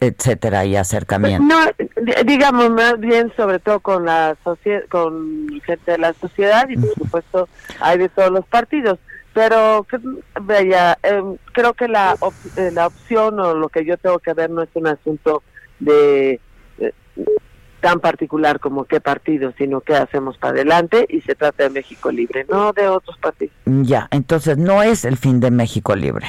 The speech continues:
Speaker 1: para ustedes.
Speaker 2: No, no, no, yo creo que esto ya está organizado, el ciudadano que no tiene miedo, tendrá quizá otro ritmo y, bueno, y también nos ayudará a prepararnos mucho mejor para lo que sigue y formar cuadros, porque tenemos a jóvenes,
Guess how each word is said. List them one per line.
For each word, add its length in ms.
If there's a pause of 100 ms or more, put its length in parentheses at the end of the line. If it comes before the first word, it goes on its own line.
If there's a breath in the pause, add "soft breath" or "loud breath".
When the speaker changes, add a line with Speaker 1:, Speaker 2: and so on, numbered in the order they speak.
(100)
Speaker 1:
para 180
ustedes. 600 (500)
Speaker 2:
No, 300 (180)
no, 140
no, 240
yo 180
creo 180
que 120
esto 180
ya 220
está 240
organizado, 720
el 300
ciudadano 600
que 140
no 140
tiene 280
miedo, 400
tendrá 640
quizá 420 (340 loud breath)
otro 360
ritmo 600
y, 220
bueno, 260
y 40
también 300
nos 160
ayudará 400
a 60
prepararnos 580
mucho 480
mejor 380 (340 loud breath)
para 260
lo 140
que 200
sigue 260
y 40
formar 400 (220)
cuadros, 440
porque 260
tenemos 500
a 100
jóvenes, 540